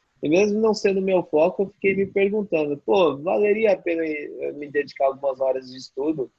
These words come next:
considerando que eu tenho um conhecimento legal em cima da, da ferramenta de marketing?" Vou começar a pensar, estudar pra certificação de admin, quem sabe é mais uma aí, né?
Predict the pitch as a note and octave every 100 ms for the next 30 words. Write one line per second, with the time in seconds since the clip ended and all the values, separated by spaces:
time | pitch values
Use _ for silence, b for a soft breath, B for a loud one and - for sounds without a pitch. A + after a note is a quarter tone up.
0 | _ _ _ C3+ C3 C3+ C#3 C#3 C3+ C#3
1 | C3 C3+ C3+ - C3 C3 C3 C3+ C3 B2
2 | C3 D3 C#3+ C3+ B2+ B2+ B2+ B2+ - B2+
3 | B2+ B2 B2 B2 A#2+ B2 D3 D#3+ - B2
4 | _ _ _ E3 G3 G3+ G3+ G3+ G3 G#3
5 | G3+ G3 E3+ F3 - E3 D#3+ D#3+ E3 D#3+
6 | E3 D#3 - D#3 D#3+ D3+ E3 E3+ D#3+ B2+
7 | B2 D#3 E3 D3 C3+ C3+ C3 B2 A2+ A2+
8 | A2+ A2 A2 G#2+ - _ _ A2 B2